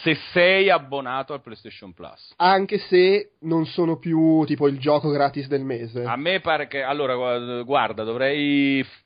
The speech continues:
Speaker 1: mettermi a vedere per, però sì, a me è capitato di riscaricare una roba che avevo preso col PlayStation Plus mesi prima, e addirittura dopo un periodo che avevo, che non stavo giocando tanto, avevo tolto l'abbonamento al PlayStation Plus,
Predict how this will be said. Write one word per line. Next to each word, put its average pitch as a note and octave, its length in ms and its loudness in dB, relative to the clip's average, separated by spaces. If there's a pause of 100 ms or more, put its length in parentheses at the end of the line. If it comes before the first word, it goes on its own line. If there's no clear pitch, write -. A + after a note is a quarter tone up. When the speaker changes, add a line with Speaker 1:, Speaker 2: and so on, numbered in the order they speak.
Speaker 1:
mettermi C#3 640 -4
a C#3 60 2
vedere C#3+ 360 0
per, C3 320 -4
però D#3 260 2
sì, D3+ 220 -6
a A#2 80 0
me D3+ 120 -4
è D#3 40 -6
capitato C#3+ 600 -4
di C3+ 260 -6
riscaricare C3+ 1000 -4
una A2 200 -8
roba G2 480 -4
che A2 120 -8
avevo A#2 280 -4
preso A#2 320 -4
col G2+ 140 -8
PlayStation A#2 560 -10
Plus C3+ 380 -2
mesi B2+ 600 -2
prima, A2+ 640 -4 (460)
e F#3 220 6
addirittura D#3+ 480 -2
dopo D#3 340 -2
un C#3+ 160 -8
periodo G3+ 540 -2
che E3 120 -4
avevo, B2 1000 0 (180)
che B2+ 140 -2
non C#3 160 -4
stavo D#3+ 320 0
giocando C3+ 400 -6
tanto, F#3+ 300 -2
avevo C3+ 300 -2
tolto C3 440 -2
l'abbonamento A#2 580 -6
al G#2+ 100 -4
PlayStation A#2 600 -10
Plus, D#3 580 -4